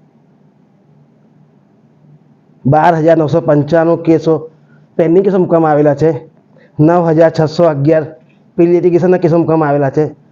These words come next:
તથા નવ હજ-, છ હજાર ચારસો પિસ્તાલીસ ઈ ચલણ માટે નોટિસો કરવામાં આવેલ છે. એમ મળી કુલ ઓગણત્રીસ હજાર બાવન કેસોની નોટિસો આ કોર્ટો દ્વારા કરવામાં આવેલ છે.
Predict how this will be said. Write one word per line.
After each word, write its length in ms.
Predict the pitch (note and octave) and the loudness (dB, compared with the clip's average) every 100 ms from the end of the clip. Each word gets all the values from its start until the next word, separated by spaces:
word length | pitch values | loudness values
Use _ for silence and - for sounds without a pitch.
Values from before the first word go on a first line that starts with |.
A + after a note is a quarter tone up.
| _ - | _ -4
તથા 180 | D#3 E3 | 0 0
નવ 240 | E3 F3+ D#3+ | 0 0 0
હજ-, 240 | D3+ D3+ - - | -2 -4 -10 -2
છ 40 | F#3 E3+ D3 | 0 0 0
હજાર 180 | D#3 D3+ - | 0 -2 -2
ચારસો 480 | D3+ D3+ F3 E3+ D3 D#3+ | -2 0 -2 -2 -2 -2
પિસ્તાલીસ 480 | D3 - D#3+ B2+ - _ _ _ - | -2 -2 -4 -4 -10 _ _ _ -2
ઈ 60 | F3 F3 | -2 0
ચલણ 300 | E3+ E3+ F3 F3 - _ _ _ _ _ D3+ | 2 2 0 -6 -18 _ _ _ _ _ -2
માટે 300 | D#3+ D#3+ D#3+ | 0 0 0
નોટિસો 240 | D3+ D3+ E3+ | 0 -2 0
કરવામાં 240 | D3 D#3 C#3+ | 0 0 0
આવેલ 140 | C#3 C#3 | 0 -2
છે. 80 | B2+ - | -4 -2
એમ 160 | E3 F3+ | 0 2
મળી 240 | E3+ D#3+ D#3+ | 2 0 0
કુલ 120 | E3+ F3 - - _ | 0 0 -6 -16 _
ઓગણત્રીસ 560 | E3 E3 F3+ F3 G3+ F3 D3 | -2 0 0 0 -2 0 0
હજાર 140 | D#3 D#3 - - _ - D3 | 0 0 -6 -18 _ -4 0
બાવન 320 | D#3 E3+ F#3+ F#3+ - _ _ _ _ _ - | 2 4 2 -2 -10 _ _ _ _ _ 0
કેસોની 840 | F3 E3+ E3+ - - _ D#3+ D#3+ | 0 2 -2 -2 -10 _ 0 2
નોટિસો 240 | E3 D3 F#3 F3 F3 D#3+ | 2 0 0 0 -2 -4
આ 60 | D3 | -2
કોર્ટો 260 | D#3+ E3+ D#3 | -2 0 0
દ્વારા 240 | D3+ D3 | 0 0
કરવામાં 260 | C#3+ C#3+ B2+ | 0 0 0
આવેલ 180 | C3+ C3 | 0 0
છે. 80 | D#3 | -2